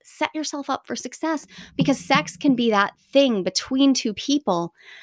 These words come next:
that really is, uh, your, your meeting point.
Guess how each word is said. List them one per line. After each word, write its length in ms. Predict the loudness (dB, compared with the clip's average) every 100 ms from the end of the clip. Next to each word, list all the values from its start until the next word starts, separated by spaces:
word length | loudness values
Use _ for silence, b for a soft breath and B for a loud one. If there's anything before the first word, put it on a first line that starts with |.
| b
that 600 | 4 6 6 4 -2 -10 _ _ _ _ -2
really 520 | 2 4 6 4 4
is, 680 | 6 6 8 4 2 -6 -10 _ _ _ _ -12
uh, 120 | -4
your, 240 | 4 4 4
your 180 | 0 2
meeting 440 | 4 4 2 0
point. 500 | 0 -2 -4 -10 -14